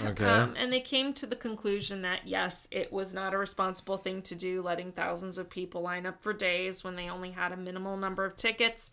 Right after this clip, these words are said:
Speaker 2: Then they exacerbated the whole thing by announcing that, you know, first three hundred people would get on the show. They also called out the network's poor planning of the entire event, saying the lack of planning led to, quote, "at best, to criminal negligence,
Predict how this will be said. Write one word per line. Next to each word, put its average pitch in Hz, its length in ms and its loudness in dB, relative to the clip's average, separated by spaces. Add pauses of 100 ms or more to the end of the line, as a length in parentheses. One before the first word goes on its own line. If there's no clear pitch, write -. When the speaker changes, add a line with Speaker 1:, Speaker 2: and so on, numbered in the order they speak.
(340)
Speaker 2:
Then 190 160 -6
they 180 140 -6
exacerbated 202 840 2
the 196 100 2
whole 190 160 0
thing 190 200 -4
by 180 120 0
announcing 180 580 -4
that, 165 180 -12
you 175 120 -10
know, - 80 -10
first - 360 -8
three 190 160 -6
hundred 185 280 -4
people 185 320 -6
would 185 160 -4
get 185 160 -2
on 185 160 -4
the 190 40 -6
show. 180 520 0 (600)
They 254 120 12
also 330 340 8
called 277 340 8
out - 160 10
the 226 80 0
network's 196 460 0
poor 220 280 2
planning 208 600 -2
of 185 80 -6
the 185 100 -2
entire 180 580 4
event, 262 520 6 (340)
saying 214 340 4
the 196 60 2
lack 196 260 8
of 196 140 -6
planning 196 460 0
led 175 240 0
to, 180 260 0
quote, 214 500 0 (220)
"at - 320 2
best, 370 540 8 (100)
to - 160 0
criminal 226 420 0
negligence, 180 840 0